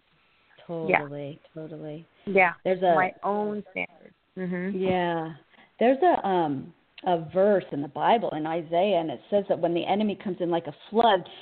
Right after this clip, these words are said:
Speaker 1: the, the righteous, you know, raise up a standard. We
Speaker 2: Yeah.
Speaker 1: lift up the standard, and, and that is, you know, I, I teach that to my own kids as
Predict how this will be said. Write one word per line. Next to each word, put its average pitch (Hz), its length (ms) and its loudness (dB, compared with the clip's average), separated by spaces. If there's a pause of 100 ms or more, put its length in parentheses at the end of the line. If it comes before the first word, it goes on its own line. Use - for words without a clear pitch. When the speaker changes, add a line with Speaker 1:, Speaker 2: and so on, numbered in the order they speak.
(140)
Speaker 1:
the, 175 720 2
the 185 100 -2
righteous, 185 680 -2 (280)
you 202 120 -4
know, 175 120 0 (160)
raise 214 340 4
up 233 140 0
a - 80 -6 (220)
standard. 202 840 -2 (1160)
We 240 160 6
Speaker 2:
Yeah. 185 100 12
Speaker 1:
lift 269 360 2
up 254 200 -6
the 190 100 -12 (160)
standard, 247 400 -4
and, 170 100 0 (320)
and 202 200 -4
that 269 300 0
is, 226 460 0 (100)
you 208 120 -2
know, 190 100 2
I, 202 260 4 (320)
I 202 220 0 (160)
teach 208 200 -8
that 170 240 -2
to 185 60 -8
my 170 200 -4
own 190 360 -4 (180)
kids 190 200 -4
as 180 80 -4